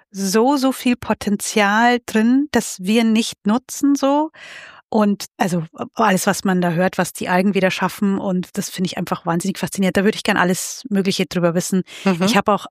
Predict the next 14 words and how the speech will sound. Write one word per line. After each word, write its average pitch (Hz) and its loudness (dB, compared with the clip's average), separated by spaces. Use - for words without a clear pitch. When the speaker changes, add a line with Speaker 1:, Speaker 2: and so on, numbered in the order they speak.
Speaker 1:
zu - -6
Beginn, 226 2
ähm, 196 0
also 165 -6
vor 165 -4
einigen 196 0
Jahren, 202 2
öfter 202 0
mal 185 0
Artikel 285 0
geschrieben 220 -2
über 196 2
verschiedenste 208 0
Mikroorganismen, 196 0